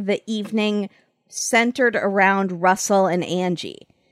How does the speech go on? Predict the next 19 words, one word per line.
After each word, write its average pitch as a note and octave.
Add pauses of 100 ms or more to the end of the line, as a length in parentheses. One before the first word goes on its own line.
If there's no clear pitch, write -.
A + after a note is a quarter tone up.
(160)
She B3+
kind B3+
of B3+
felt A3+
like G3+
she G3+
was G#3
the A3
third G#3
wheel G3+ (480)
and G#3
that G3+
she A#3
was G3+
maybe G3+
there A3+
for A3
appearances' G#3
sake G#3+